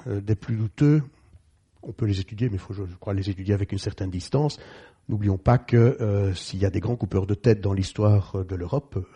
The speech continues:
c'est les Celtes, hein. À l'âge du bronze, c'est un phénomène qu'on connaît pas tellement. Alors, qu'est-ce qui est évoqué dans le tableau, euh, d'Hippolyte Couteau ? En fait, c'est ces cités, euh, soi-disant lacustres,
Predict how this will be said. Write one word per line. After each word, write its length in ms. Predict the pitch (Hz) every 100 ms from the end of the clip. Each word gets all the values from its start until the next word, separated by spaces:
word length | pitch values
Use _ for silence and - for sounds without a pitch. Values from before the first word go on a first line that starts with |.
| -
c'est 120 | 101
les 120 | 107
Celtes, 340 | - 90 92 110
hein. 80 | - _ - - - - _ -
À 60 |
l'âge 120 | 135 147
du 80 |
bronze, 200 | 160 208 -
c'est 80 |
un 40 | 175
phénomène 340 | 139 139 139
qu'on 140 | - 123
connaît 180 | 113
pas 140 | 104 101
tellement. 300 | 98 95 95 - - -
Alors, 120 | 170
qu'est-ce 160 | - 233
qui 80 | 220
est 120 | 196
évoqué 400 | 160 156 180 156
dans 100 | 120
le 120 | 107 - _ -
tableau, 400 | 120 131 120 101
euh, 40 |
d'Hippolyte 600 | 92 - 104 98 _ - 98
Couteau ? 460 | - 131 - 220 226 - - -
En 60 |
fait, 180 | 131 226
c'est 140 | -
ces 400 | 139 - 185 175 -
cités, 640 | - - 143 190 185 131
euh, 60 | 110
soi-disant 500 | - 127 123 151 135
lacustres, 720 | 117 - 185 214 - -